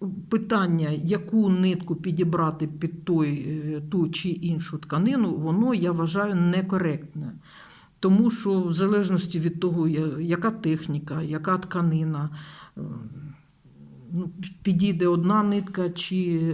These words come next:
е, інша нитка. Ще, ну, ми використовуємо, хтось там полюбляє, а десь воно навіть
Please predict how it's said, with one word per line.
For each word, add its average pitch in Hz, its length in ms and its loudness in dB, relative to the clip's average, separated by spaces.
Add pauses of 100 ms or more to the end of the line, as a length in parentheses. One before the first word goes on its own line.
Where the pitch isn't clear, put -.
(100)
е, 151 120 -4 (240)
інша 147 420 0 (120)
нитка. - 280 -14 (380)
Ще, 262 420 0
ну, 247 180 2 (320)
ми 208 180 6
використовуємо, 185 920 0
хтось 185 300 -2
там 151 180 -2
полюбляє, 165 680 0
а - 100 2
десь 165 280 0
воно 156 220 0
навіть 147 480 -6